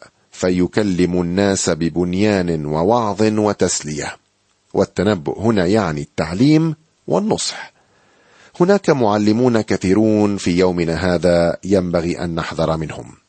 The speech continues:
فهنالك من يقولون أشياء لم يقلها الكتاب المقدس، ولا ينبغي علينا أن نحب شخصا ما لمجرد أنه جاء يقول: "يا رب،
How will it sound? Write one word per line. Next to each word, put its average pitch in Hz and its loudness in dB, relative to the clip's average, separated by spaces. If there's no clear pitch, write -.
فهنالك 87 -2
من 85 0
يقولون 87 0
أشياء 90 0
لم 98 0
يقلها 87 -2
الكتاب 92 0
المقدس، 98 -4
ولا 131 2
ينبغي 143 2
علينا 101 2
أن 101 0
نحب 90 -2
شخصا - -2
ما 90 0
لمجرد 113 2
أنه 101 0
جاء 98 2
يقول: 107 2
"يا 87 4
رب، 92 -2